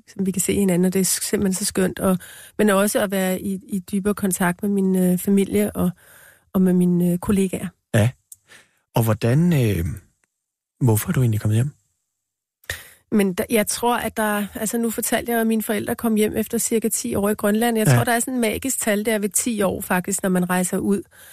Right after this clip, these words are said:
Speaker 1: som har noget at gøre med, at enten så måske kommer man til at blive der for evigt, men det har ikke været nogen beslutning.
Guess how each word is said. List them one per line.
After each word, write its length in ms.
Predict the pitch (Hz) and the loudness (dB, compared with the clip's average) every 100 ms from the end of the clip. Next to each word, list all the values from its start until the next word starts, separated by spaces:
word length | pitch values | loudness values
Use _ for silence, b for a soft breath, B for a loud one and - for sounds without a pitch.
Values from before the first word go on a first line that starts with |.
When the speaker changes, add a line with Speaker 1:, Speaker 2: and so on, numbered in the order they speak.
| B B | B B
Speaker 1:
som 160 | 202 | 2
har 120 | 185 208 | 2 4
noget 180 | 202 | 2
at 80 | 208 | 2
gøre 220 | 202 202 | 0 0
med, 260 | 208 196 202 | 2 0 0
at 140 | 208 202 | -2 -2
enten 300 | 226 233 269 | -2 0 0
så 120 | 262 247 _ - | -2 -4 _ -4
måske 380 | 233 - 226 - | -4 -2 -6 -6
kommer 180 | - 208 | -2 0
man 140 | 190 190 | 2 0
til 120 | 208 | -2
at 100 | 190 | -2
blive 180 | 214 220 | 0 0
der 100 | 226 | 0
for 160 | 196 | -2
evigt, 360 | 202 196 214 220 | 0 0 0 0
men 140 | 208 | 0
det 80 | 202 | 2
har 100 | 202 | 2
ikke 120 | 208 | 2
været 140 | 233 202 | 2 2
nogen 340 | 202 214 214 _ - | 2 2 -2 _ -6
beslutning. 540 | - 233 320 262 | -2 0 0 0